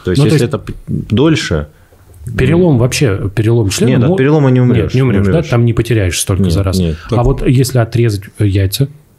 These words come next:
Speaker 1: Ну, если истечь крови, да, можно.
Speaker 2: Там сосудов нормально, то есть он
Speaker 1: Ну, там
Speaker 2: вполне
Speaker 1: есть крупный довольно сосуд,
Speaker 2: Ага.
Speaker 1: который может при-, но он при-, приехал цвета тетрадного листа. Я говорю: «Куда дел
Speaker 2: Мгм.
Speaker 1: яйца?» Говорю: «Колись, мы щас будем ментов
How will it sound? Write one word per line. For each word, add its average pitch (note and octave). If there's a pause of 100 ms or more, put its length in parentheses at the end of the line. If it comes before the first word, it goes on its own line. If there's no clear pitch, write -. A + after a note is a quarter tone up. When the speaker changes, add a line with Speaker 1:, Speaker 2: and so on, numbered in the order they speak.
Speaker 1:
Ну, F#2
если F#2+
истечь -
крови, G2
да, E2+
можно. E2
Speaker 2:
Там D3
сосудов -
нормально, A2
то -
есть F#2
он F#2
Speaker 1:
Ну, G2+
там G2
Speaker 2:
вполне E3+
Speaker 1:
есть G2+
крупный F2
довольно E2+
сосуд, B2
Speaker 2:
Ага. G2+
Speaker 1:
который E2+
может E2 (300)
при-, F2+
но G#2
он A#2+
при-, A#2
приехал A#2
цвета F#2+
тетрадного E2+
листа. E2+ (420)
Я A2+
говорю: A#2
«Куда A#2+
дел G#2+
Speaker 2:
Мгм. A2+
Speaker 1:
яйца?» D#2+ (260)
Говорю: D#2+
«Колись, G2+
мы F2+
щас F#2
будем F2
ментов E2+